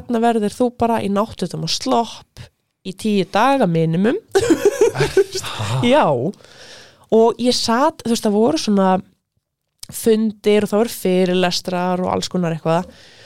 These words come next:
Speaker 1: Og ég man að ég sat fyrstu tvo dagana, svaf ógeðslega mikið og var eitthvað svona að reyna að skrifa í dagbók og var bara dofin,
Speaker 2: Mhm.
Speaker 1: bara gjörsamlega dofin. Og <laughs>
Speaker 2: Er ekki rétt hjá mér, þú veist, frá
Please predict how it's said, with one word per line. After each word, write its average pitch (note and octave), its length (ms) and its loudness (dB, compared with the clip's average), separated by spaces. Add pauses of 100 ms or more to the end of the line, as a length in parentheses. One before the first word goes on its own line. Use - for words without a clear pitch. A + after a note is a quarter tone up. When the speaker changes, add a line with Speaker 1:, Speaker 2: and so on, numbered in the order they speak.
(200)
Speaker 1:
Og A3 60 2
ég A#3 240 2
man A3 440 2
að G#3+ 120 -2
ég G#3+ 80 0
sat - 840 -4 (580)
fyrstu - 720 -2 (220)
tvo F#3 220 -4
dagana, E3 460 -4
svaf F#3+ 400 -2
ógeðslega F#3+ 320 -2
mikið F3 340 -4 (280)
og - 60 -8
var F#3 80 0
eitthvað F3+ 180 -6
svona F3+ 120 -4
að F3+ 60 -2
reyna F#3 160 -2
að - 60 -6
skrifa F#3 200 -6
í - 60 -10
dagbók E3 320 -4
og - 0 -
var E3+ 60 0 (100)
bara - 140 -16
dofin, F#3+ 480 0 (220)
Speaker 2:
Mhm. G2+ 220 0
Speaker 1:
bara E3 120 -4 (100)
gjörsamlega G3 640 -4
dofin. G#3+ 460 -2 (720)
Og G#3 400 2
<laughs> - 920 -8
Speaker 2:
Er D3+ 100 4
ekki F3 140 2
rétt F3+ 200 2
hjá F#3+ 60 2
mér, C3+ 140 4
þú B2+ 140 2
veist, - 180 -6
frá D3+ 300 4